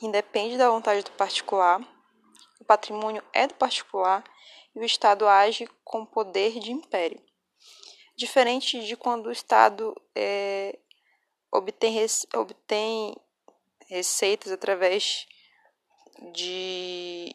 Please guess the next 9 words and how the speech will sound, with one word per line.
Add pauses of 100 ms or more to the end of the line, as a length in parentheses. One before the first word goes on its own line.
da
ausência
do
poder
de
império (640)
com
o
patrimônio